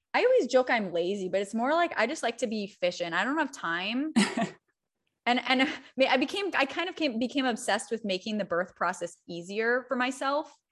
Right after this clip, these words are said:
Speaker 2: Mm-hmm.
Speaker 1: And in turn, then I'm like, you know, I'm gonna share this with others. But I thought preparing, I always say, like, there's three things we need to do. Like, we need to prepare our bodies. And that's what I've chosen to,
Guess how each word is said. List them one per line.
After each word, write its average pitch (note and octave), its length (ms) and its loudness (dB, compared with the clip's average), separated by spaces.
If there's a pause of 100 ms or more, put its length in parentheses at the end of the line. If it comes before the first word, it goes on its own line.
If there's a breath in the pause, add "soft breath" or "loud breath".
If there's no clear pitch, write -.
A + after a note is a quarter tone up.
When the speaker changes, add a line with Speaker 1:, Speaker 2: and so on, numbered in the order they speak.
(140)
Speaker 2:
Mm-hmm. E3+ 400 0
Speaker 1:
And A#3 120 4
in A3+ 140 0
turn, G#3+ 280 -2
then G3+ 120 0
I'm G3 140 0
like, F3+ 240 -2
you G3+ 60 -4
know, F#3 100 -2
I'm F3+ 160 -2
gonna E3+ 320 -6
share - 320 -4
this F#3 180 -12
with F3 100 -8
others. G#3+ 340 0
But F#3+ 120 0
I F#3 140 4
thought G3+ 280 2 (720 soft breath)
preparing, C4 600 4
I A#3 120 4
always D4+ 200 2
say, B3 140 4
like, A#3+ 200 2
there's G3+ 200 -4
three B3 260 -2
things B3 240 0
we G#3+ 80 -4
need F#3+ 200 -4
to F3 80 -10
do. D#3 180 -6 (160)
Like, F#3 160 -2
we A3 80 -2
need A3+ 200 -2
to G#3+ 80 -2
prepare G#3 400 2
our C4+ 120 6
bodies. F3+ 500 2
And F#3+ 140 -6
that's F#3+ 240 -2
what G#3 160 0
I've G#3 240 2
chosen F3+ 400 -6
to, E3+ 240 -2